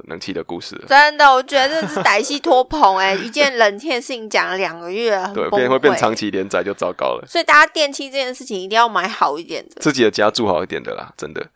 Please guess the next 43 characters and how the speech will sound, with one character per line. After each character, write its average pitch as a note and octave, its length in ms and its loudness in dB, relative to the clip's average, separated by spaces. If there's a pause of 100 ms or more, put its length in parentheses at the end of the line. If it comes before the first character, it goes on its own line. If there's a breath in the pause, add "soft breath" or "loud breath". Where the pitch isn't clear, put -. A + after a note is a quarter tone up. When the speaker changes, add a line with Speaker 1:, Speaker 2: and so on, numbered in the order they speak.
(140)
Speaker 2:
对。 G#3 200 0 (120)
Speaker 1:
相 B2+ 200 4
信 A#2+ 380 -2 (480)
就 B2+ 100 -4
是 C3 140 -2
你 G2 160 -4
如 G2+ 160 -4
果 F2+ 320 2 (220)
购 C3 120 6
买 F2+ 200 -2
的 D#2+ 100 -6
当-， F2+ 180 -4 (200)
当 G#2 160 0
下 F#2+ 200 -4
你 D2 80 -10
花 F#2 200 -2
多 F#2+ 180 0
一 F#2 60 -4
点 C2 160 -6
钱， - 180 -10 (220)
后 - 180 4
面 F#2+ 160 -2
的 E2+ 100 -6
整 - 200 -10
个 - 120 -12 (520)
居 - 120 -10
住 G2 160 -4
品 A1+ 240 -8
质 - 140 -12 (240)
啊， - 160 -16 (520)
然 D2 140 -6
后 F2 60 -2
整 E2+ 260 -8
个 A#1+ 400 -8
体 F2+ 180 -8
验 G2 140 -2
过 G2+ 160 0
程 E2+ 140 -8
也 F#2 80 -8
会 F#2+ 60 -8
很 B1+ 100 -10
舒 - 180 -12
服， - 220 -20